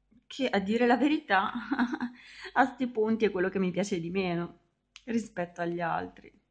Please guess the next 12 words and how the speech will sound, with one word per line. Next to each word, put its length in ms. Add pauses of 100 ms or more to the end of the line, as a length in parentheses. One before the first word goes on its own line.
(1400)
Però, 200 (100)
vabbè. 260 (4000)
Questo 300
è 60
l'altro. 720 (3500)
Ora 160
tiriamo 340
fuori, 380 (120)
mm, 160 (720)
li 220
tiro 220
fuori 420